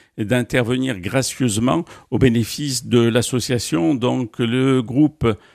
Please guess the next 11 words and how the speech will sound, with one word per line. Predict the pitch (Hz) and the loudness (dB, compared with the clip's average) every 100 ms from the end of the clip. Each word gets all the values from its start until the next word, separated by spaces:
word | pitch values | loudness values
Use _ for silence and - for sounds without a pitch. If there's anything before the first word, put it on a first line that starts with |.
| _ | _
féminin | - 143 143 139 143 143 139 | 0 4 6 6 6 4 2
Bohemiac, | 113 127 127 131 175 190 - 165 160 - _ _ _ | 2 2 2 2 0 -2 -4 -4 -4 -10 _ _ _
Cantarima, | 135 135 135 135 127 127 139 175 196 - _ - | 2 4 4 2 2 2 2 2 -2 -12 _ -4
Ikusiko | 139 147 - - - 147 151 160 _ - | 0 0 0 -2 2 2 4 0 _ -2
et | 117 - | -2 2
Aiskoa. | 147 127 - 131 131 180 208 _ _ - | 2 2 0 2 2 0 -6 _ _ -6
Donc | 131 135 | -2 -2
ce | - 123 | -4 -4
sont | - 131 | -4 -8
quatre | 113 143 143 - 123 | -4 -2 -2 0 0
grou-, | 101 110 101 | 0 -4 -10